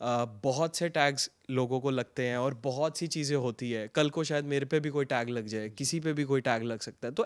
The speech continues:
एक्टर्स की ये लाइफ है, जो, जभी भी आप एक पब्लिक स्पेस में हो, तो आपकी ये लाइफ है, आप पे अच्छे टैग्स भी लगेंगे, आप पे थोड़े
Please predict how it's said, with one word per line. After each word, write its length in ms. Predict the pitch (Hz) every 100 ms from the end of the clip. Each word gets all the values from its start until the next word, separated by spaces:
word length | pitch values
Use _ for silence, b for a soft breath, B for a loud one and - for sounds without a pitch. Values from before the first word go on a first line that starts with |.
| -
एक्टर्स 380 | 139 - 185 175
की 140 | 196
ये 60 | 202
लाइफ 420 | 151 127 143 -
है, 120 | 82 B B B B B _
जो, 140 | 127 147
जभी 260 | 139 135 160
भी 140 | 175
आप 160 | 180 175
एक 100 | 185 -
पब्लिक 380 | 127 139 151
स्पेस 360 | - - 143 139 151
में 80 |
हो, 120 | 156 175
तो 120 | 170
आपकी 340 | 135 127 -
ये 60 | 175
लाइफ 420 | 143 120 135 -
है, 60 | 156
आप 160 | 139 -
पे 60 |
अच्छे 280 | 139 - 156
टैग्स 280 | 147 139 127
भी 100 | 147
लगेंगे, 400 | 139 135 143 151
आप 220 | 135 123
पे 80 | 139
थोड़े 340 | 131 131 135